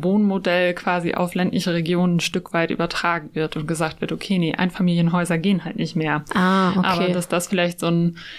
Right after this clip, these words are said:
Speaker 1: weiß nicht, nochmal tiefer verankerter kultureller Aspekt auch ist mit Wohnen auf dem Land oder auch ein Vorzug.
Speaker 2: Mhm.
Speaker 1: Gerade weil man ja auf, in ländlichen Gebieten ja häufig auch Nachteile gegenüber städtischen Gebieten hat.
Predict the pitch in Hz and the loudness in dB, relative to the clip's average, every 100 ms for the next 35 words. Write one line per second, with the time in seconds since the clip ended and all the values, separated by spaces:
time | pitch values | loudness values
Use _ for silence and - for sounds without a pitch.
0 | - 170 185 214 180 185 185 175 214 208 | -10 -2 0 2 2 2 0 0 0 -2
1 | - 82 190 185 180 175 170 175 - 202 | -2 -2 0 0 0 2 0 -2 -2 -2
2 | 196 170 170 165 165 165 170 170 180 - | -2 0 0 2 2 2 0 0 -4 -4
3 | - 202 - 156 165 - 190 - 175 170 | -4 -4 -2 -4 -4 -2 -2 0 -2 -2
4 | - - - 165 180 170 151 - 165 175 | -2 -2 0 2 2 2 0 -2 0 0
5 | 165 151 147 160 160 170 - 175 175 - | 0 -2 -2 0 -2 -2 0 -2 -2 -4
6 | 156 - 233 185 196 202 - - 170 - | -6 -2 0 2 2 0 -6 -10 -10 -8
7 | - 147 175 170 165 170 175 170 156 - | -6 -4 -2 0 0 0 2 2 0 0
8 | - 165 - 180 175 180 175 185 175 185 | -4 -4 -2 2 2 0 0 0 2 2
9 | 185 170 165 170 170 - 160 - 165 165 | 2 2 2 0 0 -2 -2 0 0 0
10 | - - 156 165 156 165 160 160 151 190 | -2 -2 0 0 0 0 0 -2 -2 -2
11 | 185 156 160 151 147 - 160 151 151 - | -2 -4 -4 -2 -2 -2 -2 -2 -2 -4